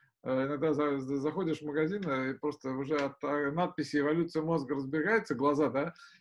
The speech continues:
и тут уже играет фактор все-таки, ну, если честно, и, и бренда, и автора, потому что уже просто понимаешь, что уже каждая девочка, ма-, все пишут про это, все рассказывают с кон-, на конференциях, как обезьяна вышла в поле и вдруг, посмотрев долго в,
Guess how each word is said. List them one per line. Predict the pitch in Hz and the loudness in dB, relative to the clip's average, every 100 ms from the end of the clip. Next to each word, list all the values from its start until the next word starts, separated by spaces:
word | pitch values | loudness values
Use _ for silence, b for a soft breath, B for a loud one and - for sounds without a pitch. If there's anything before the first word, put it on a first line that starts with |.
| _ | _
и | 135 | -4
тут | 190 | 0
уже | 175 156 | 2 4
играет | 143 175 170 | 4 4 4
фактор | - 185 - 135 | 2 0 0 -2
все-таки, | 170 165 156 143 135 - 135 | -2 0 4 4 4 0 -4
ну, | 160 | -2
если | 160 165 - | 2 2 0
честно, | 160 196 196 151 123 - _ _ | -2 -2 -2 -2 -2 -6 _ _
и, | 160 160 | -4 -4
и | 160 165 | -2 0
бренда, | 175 202 160 | 2 4 4
и | 139 | 4
автора, | 143 151 - 123 120 _ | 4 2 0 -6 -8 _
потому | 123 127 | -12 -12
что | 117 135 | -8 -6
уже | 131 143 135 117 | 0 0 0 -4
просто | 143 135 135 120 - - | -8 -6 -8 -8 -12 -6
понимаешь, | 143 156 190 165 | -4 0 -2 -2
что | 139 | -4
уже | 135 147 | -2 -4
каждая | - 180 175 117 120 | 2 4 4 4 -4
девочка, | 117 135 185 165 - 143 | 0 2 2 0 -2 -2
ма-, | 156 156 | -2 -4
все | - - 175 | -4 2 2
пишут | 170 147 127 - | 4 -2 -4 -4
про | 135 135 | 0 0
это, | 190 113 110 _ b b b _ | 0 -4 -12 _ b b b _
все | - 180 185 | -2 4 6
рассказывают | 156 - 165 143 139 | 4 4 4 4 0
с | |
кон-, | - 139 143 | -4 -4 -4
на | 135 | -4
конференциях, | 151 143 165 165 151 123 | -4 -2 0 0 -2 -4
как | 147 - | -2 0
обезьяна | 139 151 165 165 147 | 2 2 4 2 2
вышла | 156 165 139 | 0 0 -4
в | - | -4
поле | 160 160 131 120 131 | 2 4 4 2 -2
и | |
вдруг, | 131 156 - | -2 -4 -2
посмотрев | 139 151 147 151 127 | -6 -4 0 2 2
долго | 135 156 | 2 2
в, | 127 | 0